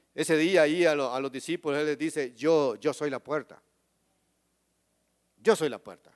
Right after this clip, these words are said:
Él era la palabra. Ahora, ellos no podían entender cómo él podía ser una puerta,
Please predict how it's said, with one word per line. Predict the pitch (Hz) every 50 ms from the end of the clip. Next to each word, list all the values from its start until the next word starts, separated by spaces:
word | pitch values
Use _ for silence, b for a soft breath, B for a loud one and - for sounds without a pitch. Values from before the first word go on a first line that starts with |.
| _ _ _ _ _ _ _ _ _
Él | - 143 170
era | 214 226 214
la | 175 -
palabra. | 120 113 123 156 165 143 135
Ahora, | 135 139 147 113
ellos | 135 180 233
no | 233 233
podían | - 208 214 220 220 202
entender | 202 185 - - 160 143 139 143 180 202 -
cómo | - 190 214 202 185 180
él | 196 208 -
podía | - 165 160 175 180 156
ser | 156 165
una | 170 165 151
puerta, | - - 185 262 311 294 - - -